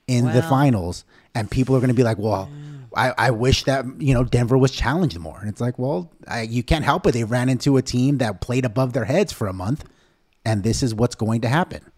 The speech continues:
Speaker 2: Yeah, I, I like your phrase, "above their head." So, uh, I'm sure a lot of people have heard, uh, I wrote down a couple,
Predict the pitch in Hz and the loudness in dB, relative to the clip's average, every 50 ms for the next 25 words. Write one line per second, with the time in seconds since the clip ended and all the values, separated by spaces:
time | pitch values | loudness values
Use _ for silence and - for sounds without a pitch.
0 | - - _ _ _ _ _ _ _ _ _ _ _ _ _ _ _ _ _ _ | -20 -20 _ _ _ _ _ _ _ _ _ _ _ _ _ _ _ _ _ _
1 | - - 160 165 151 120 123 151 165 - 160 165 180 185 - 170 151 - - 170 | -10 -2 0 2 2 2 2 2 2 2 2 2 2 0 0 0 -4 -2 0 0
2 | 156 143 135 - - - 139 120 107 143 143 131 123 135 123 123 127 113 - - | 0 2 0 -4 -4 -4 -4 -2 0 0 0 0 2 0 0 0 0 -2 -2 0
3 | - 180 156 139 - - - 160 156 151 147 - - 185 175 - 302 294 226 185 | 2 4 4 4 0 0 0 4 4 4 4 2 0 -2 -2 0 2 4 4 4
4 | 175 180 175 156 - 165 170 156 160 156 147 127 113 139 147 143 139 139 135 127 | 4 4 2 2 -2 -4 -8 -6 -4 -4 -4 -4 -2 -2 0 0 2 0 0 -2
5 | 120 - - - - _ _ _ _ - 104 107 107 - 104 117 117 127 135 131 | -4 -8 -14 -20 -20 _ _ _ _ -2 0 0 0 0 0 2 4 4 4 4
6 | - 131 117 113 - - 87 82 | 4 2 2 2 -2 -6 -10 -12